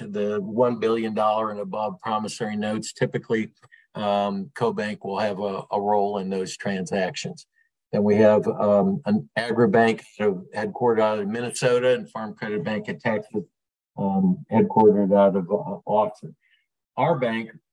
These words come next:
that covers, uh, Pennsylvania is Ag First Farm Credit Bank, uh, headquartered out of Columbia, South Carolina.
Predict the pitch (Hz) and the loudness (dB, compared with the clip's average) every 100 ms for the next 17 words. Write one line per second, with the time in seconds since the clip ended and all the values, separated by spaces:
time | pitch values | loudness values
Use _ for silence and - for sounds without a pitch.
0 | - 101 - 120 117 117 104 113 104 87 | -16 -14 -4 -2 0 -2 -2 0 0 0
1 | _ _ _ 131 113 107 120 123 113 113 | _ _ _ -6 -6 -2 -2 0 -2 -4
2 | - 110 104 104 98 - 113 120 104 - | -4 0 2 2 -4 -8 0 0 -2 -4
3 | 123 120 - 120 117 - 117 113 113 - | -4 -4 -4 -4 -4 -4 -4 -2 -4 -4
4 | 117 117 - 107 104 107 101 110 104 117 | -4 -4 -6 -4 -2 -2 -4 -10 -6 0
5 | 117 113 208 214 202 - 220 110 214 107 | 2 2 2 0 0 -6 -6 -6 -4 -4
6 | - 120 104 98 - 107 101 98 101 87 | -4 -2 -2 -4 -6 -4 -2 0 -2 -4